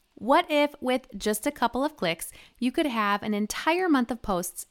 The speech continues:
and captions scheduled and ready to go so you could focus on connection and engagement with your online community? Modern Direct Seller is offering a free done-for-you social bundle for listeners of Directly Different.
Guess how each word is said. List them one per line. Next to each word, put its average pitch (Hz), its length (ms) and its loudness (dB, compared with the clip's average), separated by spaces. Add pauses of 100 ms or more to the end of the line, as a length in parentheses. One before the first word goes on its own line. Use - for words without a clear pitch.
and 381 220 0
captions 208 580 0
scheduled 269 760 0
and 190 300 -4
ready 180 220 -2
to 311 140 -4
go 226 280 4 (240)
so - 160 -4
you 302 140 6
could 311 180 -2
focus 233 400 2
on 254 200 4
connection 220 680 0
and 214 100 0
engagement 196 540 -2
with 202 160 -6
your 208 420 2
online 180 400 2
community? 175 500 -4 (460)
Modern 214 320 4
Direct 320 300 2
Seller 240 360 4
is 277 160 -2
offering 180 520 4
a 208 120 2
free 262 640 -4
done-for-you 214 680 2
social 208 380 0
bundle 175 380 0
for 220 180 -6
listeners 226 460 -2
of 185 200 0
Directly 175 380 -4
Different. - 480 -10